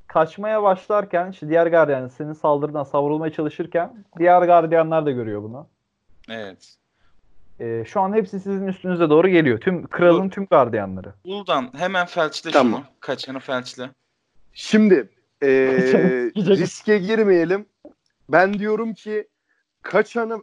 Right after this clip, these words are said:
Speaker 3: öldürme büyüsü yapayım bildiğin.
Speaker 2: Tamam, tamam.
Speaker 3: Onu öldürürsek sataştı deriz. Kralın
Speaker 2: Yok.
Speaker 3: affını alırız.
Speaker 2: Hayır, kralı şey, kral boş bulundu, size saldırıyordu deriz.
Speaker 3: Aynen, aynen.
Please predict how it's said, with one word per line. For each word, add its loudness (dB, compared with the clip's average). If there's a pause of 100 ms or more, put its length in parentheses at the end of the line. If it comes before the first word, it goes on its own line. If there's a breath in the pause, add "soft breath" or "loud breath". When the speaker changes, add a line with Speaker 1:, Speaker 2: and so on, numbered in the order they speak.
Speaker 3:
öldürme -2 (180)
büyüsü -6
yapayım -2
bildiğin. -6
Speaker 2:
Tamam, -8 (220)
tamam. -10 (260)
Speaker 3:
Onu 2
öldürürsek -2
sataştı 0
deriz. -2 (100)
Kralın 0
Speaker 2:
Yok. 2
Speaker 3:
affını -6
alırız. -6 (280)
Speaker 2:
Hayır, 2
kralı -4
şey, -6
kral -2
boş -6
bulundu, -6
size -12
saldırıyordu -6
deriz. -12
Speaker 3:
Aynen, 2
aynen. -10